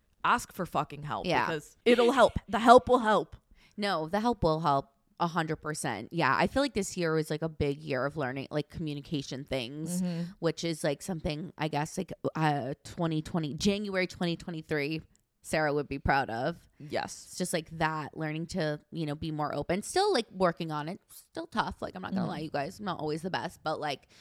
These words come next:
Speaker 2: still working on it, still pushing through it and, like, trying to figure out ways to be a, a more open communicator with everybody in my life, you know? Um,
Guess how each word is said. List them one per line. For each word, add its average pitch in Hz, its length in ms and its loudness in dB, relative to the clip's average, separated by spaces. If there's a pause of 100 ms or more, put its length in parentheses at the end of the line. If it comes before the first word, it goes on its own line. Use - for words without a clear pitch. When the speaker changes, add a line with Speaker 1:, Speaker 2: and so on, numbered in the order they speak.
(160)
Speaker 2:
still - 300 -2
working 185 340 0
on 170 120 0
it, 175 120 -4
still 190 160 -2
pushing 170 400 -4
through 156 240 2
it 160 220 4
and, 151 120 -6
like, 160 160 -6
trying 151 320 -4
to - 80 -12
figure 156 320 -4
out 139 220 2
ways 147 600 -6
to 147 640 -4
be 147 360 -2 (600)
a, 233 160 -4 (120)
a 220 80 -2
more 214 340 2
open 175 600 0
communicator 170 760 -6
with 156 240 -2
everybody 160 760 2
in 139 140 -4
my 123 160 -8
life, 87 380 -12 (160)
you 165 160 -2
know? 151 400 0 (540)
Um, 151 640 -2